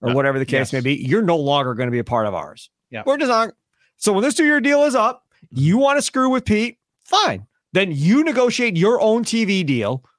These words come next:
Speaker 1: with Fox or whoever wants to negotiate you on a one-off, mind you,
Speaker 2: Yeah.
Speaker 1: uh,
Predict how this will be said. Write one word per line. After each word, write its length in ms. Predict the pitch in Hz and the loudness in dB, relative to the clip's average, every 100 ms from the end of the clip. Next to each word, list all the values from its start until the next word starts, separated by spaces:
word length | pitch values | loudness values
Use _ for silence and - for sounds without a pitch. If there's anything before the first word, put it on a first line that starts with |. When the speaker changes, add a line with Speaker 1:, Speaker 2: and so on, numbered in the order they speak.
| _ | _
Speaker 1:
with 260 | 131 190 160 | 0 0 0
Fox 400 | 220 175 196 - | 0 0 0 0
or 160 | 214 | -2
whoever 320 | 185 170 156 202 | 0 0 0 0
wants 200 | 185 233 | 0 -2
to 60 | |
negotiate 520 | 226 214 185 156 135 | -2 -2 0 -2 0
you 120 | 160 160 - _ | -2 -4 -8 _
on 100 | 180 | 0
a 80 | 180 | 2
one-off, 840 | 143 117 135 277 359 180 127 117 - - | 0 0 2 2 2 0 0 -2 -6 -4
mind 280 | 120 117 | -2 -2
you, 240 | 110 147 190 _ - | -2 -2 -4 _ -12
Speaker 2:
Yeah. 100 | 196 _ - | -12 _ -2
Speaker 1:
uh, 180 | 214 | -2